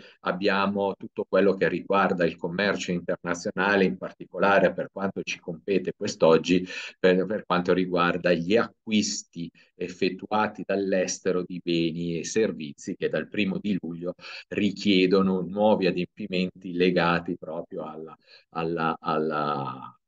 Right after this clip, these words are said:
al reverse charge e alla presentazione del cosiddetto esterometro. Esterometro, adempimenti che dicevo sono ad-, eh, alternativi alla fatturazione elettronica. Tutto nasce dall'obbligo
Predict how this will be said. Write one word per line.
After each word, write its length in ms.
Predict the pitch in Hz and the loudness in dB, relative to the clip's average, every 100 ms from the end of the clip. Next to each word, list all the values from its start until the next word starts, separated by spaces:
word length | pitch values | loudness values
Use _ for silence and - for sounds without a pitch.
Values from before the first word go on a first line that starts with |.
| _ | _
al 160 | - 87 | 2 2
reverse 420 | 87 85 87 87 | 4 4 4 4
charge 760 | - 113 85 85 82 85 95 87 | 2 2 4 4 2 2 4 4
e 100 | 82 | 4
alla 300 | 82 85 82 | 2 0 -2
presentazione 880 | - 80 78 87 - 90 90 90 85 | -6 -10 -6 -6 0 0 2 2 2
del 200 | 82 78 | 0 -6
cosiddetto 640 | - 82 80 82 85 - 80 | -8 -8 -8 -2 -2 -2 -2
esterometro. 800 | 85 - - - - - - - | -2 -2 -2 -2 -4 -20 -20 -18
Esterometro, 760 | - - - 104 110 98 92 | -18 -4 2 4 6 2 2
adempimenti 680 | 85 95 101 117 92 92 95 | 2 2 0 0 0 -2 -6
che 100 | 87 | -10
dicevo 380 | 90 - 90 - | -10 -4 -4 -4
sono 400 | - - 98 90 | -6 -4 -4 -4
ad-, 200 | - 95 92 - | -2 -4 -4 -16
eh, 120 | - 92 _ - | -12 -12 _ 0
alternativi 1300 | 117 117 - 110 98 95 107 104 90 87 85 90 92 - - - | 4 4 4 4 4 4 0 -2 -4 -2 -2 -4 -6 -16 -20 -2
alla 360 | 90 90 92 | 2 4 4
fatturazione 1200 | 90 107 101 - 92 98 - 92 82 82 80 87 85 - - | 2 -2 -4 -6 -2 -2 -2 -2 0 0 -2 -4 -4 -12 -18
elettronica. 760 | - 95 85 - - 71 71 90 | -4 -2 -2 -6 -16 -16 -6 -4
Tutto 280 | - 139 123 | -2 0 2
nasce 340 | 113 123 120 - | 4 2 0 0
dall'obbligo 920 | 92 95 123 139 - 92 87 85 | 0 2 6 6 4 -6 -6 -6